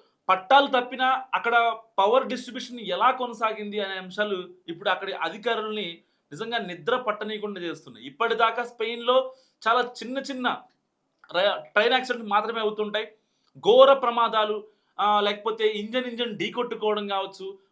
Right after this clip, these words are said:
బోగీలు చెల్లాచెదురుగా పడిపోవడం కావచ్చు, మన ఇండియాలో జరిగేంత పెద్ద పెద్ద ప్రమాదాలు ఏవైతే ఉంటాయో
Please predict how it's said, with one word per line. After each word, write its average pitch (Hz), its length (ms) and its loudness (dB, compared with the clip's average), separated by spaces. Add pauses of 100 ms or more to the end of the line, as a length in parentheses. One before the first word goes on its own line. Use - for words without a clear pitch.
బోగీలు 233 380 4
చెల్లాచెదురుగా 214 560 -4
పడిపోవడం 214 520 -2
కావచ్చు, 185 440 -8 (300)
మన 196 120 2
ఇండియాలో 226 520 -2
జరిగేంత 208 420 -4
పెద్ద 196 360 -6
పెద్ద 226 260 -6
ప్రమాదాలు 208 400 -2
ఏవైతే 190 280 -10
ఉంటాయో 170 440 -8